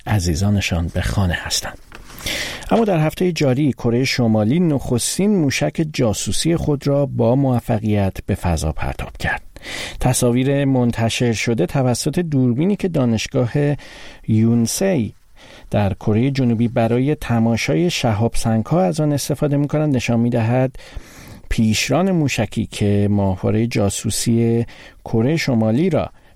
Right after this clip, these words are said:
به فضا شلیک کرده، پس از پرتاب از آن جدا و منفجر می‌شود. کارشناسان معتقدند این اقدام می‌تواند یک تخریب عمدی بوده باشد تا امکان بازیابی این موشک وجود نداشته باشد.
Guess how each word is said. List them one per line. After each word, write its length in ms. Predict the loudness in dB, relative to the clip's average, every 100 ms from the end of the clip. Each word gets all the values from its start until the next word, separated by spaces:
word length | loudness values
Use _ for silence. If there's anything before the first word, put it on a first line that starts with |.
| -4
به 100 | -4
فضا 400 | 0 -2 0 0
شلیک 360 | 0 2 0
کرده، 340 | 0 0 0 0
پس 280 | -2 0 0
از 160 | -2 0
پرتاب 400 | 0 0 -2 -2
از 160 | 0
آن 160 | 0 -2
جدا 540 | 0 0 2 2 2 0
و 380 | 0 2 0
منفجر 640 | 0 0 0 0 -2 0 -2
می‌شود. 420 | -4 -6 -6 -8 -10 -12 -14 -8
کارشناسان 640 | -2 0 0 0 0 0 2
معتقدند 680 | 2 2 0 2 0 2 2
این 180 | 2
اقدام 340 | 0 0 0 2
می‌تواند 720 | 2 0 0 0 0 -2 0
یک 180 | -2 -2 -8
تخریب 880 | -4 -4 -4 0 0 2 2 0 -2 -6
عمدی 380 | -2 2 2 2
بوده 220 | 2 2
باشد 340 | 2 2 0 -2 -4 -20 -20 -20 -8
تا 420 | 0 2 2 0 -2
امکان 680 | 0 0 0 0 2 2
بازیابی 580 | 0 0 0 0 -2 0
این 160 | 0 2
موشک 560 | 2 0 -2 0 -2 -4 -4
وجود 480 | -2 -2 -2 -2 -2
نداشته 640 | 0 2 0 -2 -6 -8
باشد. 340 | -8 -6 -6